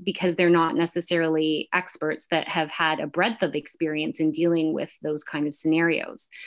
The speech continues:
So that's where I do think it's really important, again, to sort of have a financial plan, to have that trusted person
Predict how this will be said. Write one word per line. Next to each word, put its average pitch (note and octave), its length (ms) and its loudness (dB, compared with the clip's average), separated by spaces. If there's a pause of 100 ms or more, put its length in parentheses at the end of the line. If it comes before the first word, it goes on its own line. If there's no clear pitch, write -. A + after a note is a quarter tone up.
(200)
So G3+ 100 -2
that's G3 300 2
where G3+ 180 6
I F3+ 100 6
do F#3 200 4
think E3 260 2
it's - 180 -6
really E3+ 220 4
important, E3 500 0
again, D#3+ 300 0
to E3+ 180 -2
sort E3+ 220 -2
of E3+ 80 0
have E3+ 200 0
a E3+ 40 -4
financial E3 500 0
plan, D#3+ 300 -2
to - 80 -4
have F3 240 0
that E3+ 300 0
trusted E3 420 -4
person E3 720 2